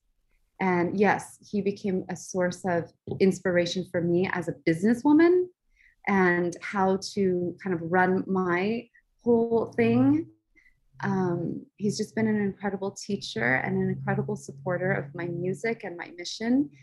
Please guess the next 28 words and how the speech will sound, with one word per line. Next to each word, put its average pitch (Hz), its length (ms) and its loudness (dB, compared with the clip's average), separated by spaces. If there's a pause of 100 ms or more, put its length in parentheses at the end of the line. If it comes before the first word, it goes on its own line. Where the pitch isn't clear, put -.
(360)
Um, - 240 0
and 202 140 2
him 214 320 4
being 202 260 2
such - 560 -4
a 185 40 -6
highly 185 720 0 (200)
self-trained 196 720 -2
classical - 400 -8
musician 185 520 -4
and 170 120 -4
singer, 185 600 -2 (340)
he 202 120 -6
has 180 200 0
the 185 160 0
ear, 196 320 4
he 196 240 -6
has 170 100 -8
the - 200 -6
eye 175 200 0
for, - 180 -10
he's 202 200 -8
so 285 220 -2
intuitive, - 840 0 (540)
um, 170 420 0
of 170 140 -2
what 196 480 0
is 175 380 -4